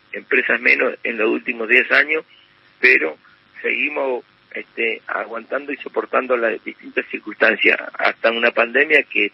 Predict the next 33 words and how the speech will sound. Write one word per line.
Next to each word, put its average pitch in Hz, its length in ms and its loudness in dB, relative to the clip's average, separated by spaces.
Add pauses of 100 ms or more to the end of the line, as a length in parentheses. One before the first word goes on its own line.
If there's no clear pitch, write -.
toda 127 160 0
una 123 200 0
generación 110 580 -2
no 117 120 -4
ha 120 100 0
sobrevivido, 120 760 0 (300)
que 110 120 2
no 120 140 4
hemos, 135 280 -4
perdón, 120 320 0
no 123 80 -6
hemos 127 240 -6
vivido. 143 460 -2 (560)
Este, - 500 -2 (520)
hemos 120 280 -4
pasado, 139 500 -2
estamos 123 300 -6
pasando 139 560 -6 (520)
un 113 340 -8
proceso 113 420 -4
mucho 117 260 -6
más 117 160 0
fuerte 131 300 2
en 110 60 0
el 104 120 -2
veinte 113 320 -2
veinte, 143 420 2 (400)
donde 110 300 -6
muchos 127 420 -2 (200)
colegas 135 440 4
lamentablemente 120 720 -2
no 120 120 -6
pudieron 110 560 -4